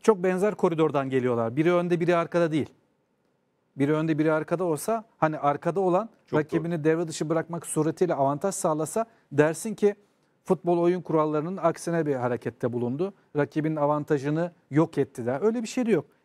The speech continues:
Speaker 1: Eşit avantajda geliyorlar. Benzer koridorlardan geliyorlar.
Speaker 2: Ve omuz omuza.
Speaker 1: Ve doğal bir omuz teması
Speaker 2: Evet.
Speaker 1: oluşuyor. Orada dolayısıyla Kenan aşırı güç kullanmadıysa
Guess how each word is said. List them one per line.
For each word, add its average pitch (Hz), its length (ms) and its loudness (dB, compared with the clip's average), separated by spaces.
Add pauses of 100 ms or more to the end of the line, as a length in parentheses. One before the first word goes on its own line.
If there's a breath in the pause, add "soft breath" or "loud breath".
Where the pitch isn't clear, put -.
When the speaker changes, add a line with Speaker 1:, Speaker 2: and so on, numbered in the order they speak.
(100)
Speaker 1:
Eşit 185 260 -2
avantajda 147 520 0
geliyorlar. 123 500 0 (640)
Benzer 165 340 2
koridorlardan 127 760 0
geliyorlar. 127 360 0
Speaker 2:
Ve 170 60 0
omuz 208 280 2
omuza. 110 300 0
Speaker 1:
Ve 185 140 0
doğal 208 340 4
bir 185 40 0
omuz 156 260 0
teması 131 420 0
Speaker 2:
Evet. 123 80 0
Speaker 1:
oluşuyor. 170 360 -2 (320 soft breath)
Orada 226 280 6
dolayısıyla 202 400 2
Kenan 202 300 -2
aşırı 202 260 -2
güç 208 180 -2
kullanmadıysa 208 760 0